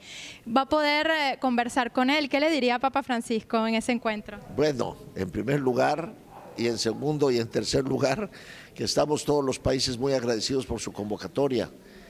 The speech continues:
Speaker 2: que este liderazgo que él ha emprendido está al margen de cualquier religión y que, no importando la religión que sea, el problema es común y es universal. Yo al Papa Francisco le reconozco su liderazgo en este y en otros temas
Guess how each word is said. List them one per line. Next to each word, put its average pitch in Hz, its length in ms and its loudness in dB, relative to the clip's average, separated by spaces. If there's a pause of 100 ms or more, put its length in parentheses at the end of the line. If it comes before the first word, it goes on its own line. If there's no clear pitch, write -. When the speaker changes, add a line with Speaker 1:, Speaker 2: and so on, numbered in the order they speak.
(360)
Speaker 2:
que 131 100 -2
este 160 200 0
liderazgo 139 640 0
que 127 140 0
él 127 140 2
ha 127 120 2
emprendido 120 720 0
está 120 560 0 (480)
al 101 180 -2
margen 143 440 0
de 110 80 -2
cualquier 101 360 -2
religión 113 600 -2 (720)
y 117 160 2
que, 110 600 0
no 113 140 0
importando 156 500 0
la 139 140 0
religión 107 420 -2
que 123 140 -4
sea, 127 420 -2 (300)
el 107 160 0
problema 113 420 0
es 127 140 -4
común 117 420 0
y 120 80 4
es 113 160 0
universal. 95 680 0 (600)
Yo 139 280 4
al 131 140 0
Papa 127 240 0
Francisco 127 560 0
le 135 100 2
reconozco 107 540 0
su 113 160 -2
liderazgo 123 720 2
en 107 160 0
este 131 240 0
y 113 80 2
en 107 100 0
otros 117 300 -2
temas 120 480 0